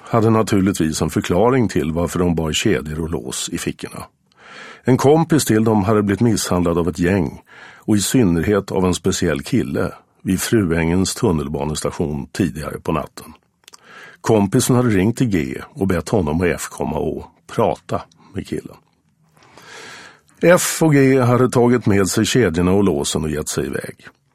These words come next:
Kedjorna skulle de vira runt händerna och använda som knogjärn. Låsen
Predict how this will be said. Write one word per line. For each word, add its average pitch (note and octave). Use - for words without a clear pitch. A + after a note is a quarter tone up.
Kedjorna B2
skulle A#2+
de A#2
vira F2+
runt G2+
händerna F2+
och F#2+
använda D2
som D2+
knogjärn. E2+
Låsen A2